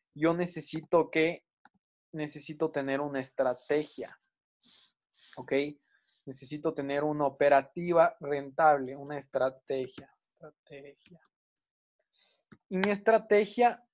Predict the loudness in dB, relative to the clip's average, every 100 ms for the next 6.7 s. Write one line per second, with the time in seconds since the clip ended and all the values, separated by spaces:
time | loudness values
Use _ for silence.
0 | _ _ _ -10 -2 6 6 6 0 -2
1 | 2 6 6 4 -6 -8 -4 -4 -4 -6
2 | -4 -4 0 0 0 -2 2 4 6 6
3 | 6 6 4 2 2 2 0 0 2 4
4 | 6 6 4 -4 -8 -8 -10 -8 -2 2
5 | 2 2 -4 -14 -18 -20 _ _ -20 _
6 | _ _ _ _ -16 0